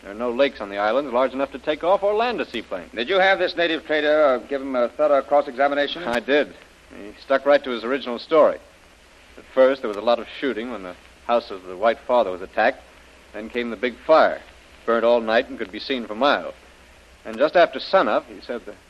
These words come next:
Speaker 1: big flying bird came up from the lake, flew around, and suddenly fell into the lake. He didn't go over to investigate, he said, because the headhunters and war canoes came paddling up and surrounded the island, and there was more shooting.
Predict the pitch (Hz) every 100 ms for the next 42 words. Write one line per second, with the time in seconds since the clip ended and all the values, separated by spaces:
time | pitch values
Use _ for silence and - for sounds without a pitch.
0 | - - 120 - 131 139 110 98 101 120
1 | 117 110 107 - 110 98 113 120 - 120
2 | 117 110 104 120 117 95 - 120 113 110
3 | - 120 117 113 107 117 - - _ _
4 | - _ - - - 139 156 139 131 113
5 | 107 101 117 131 - 92 90 - 123 135
6 | - 117 101 107 170 147 127 113 113 123
7 | 202 196 131 110 98 - 110 104 - 143
8 | 127 120 147 180 123 117 - 135 214 185
9 | 110 98 101 170 160 123 113 170 165 -
10 | 90 82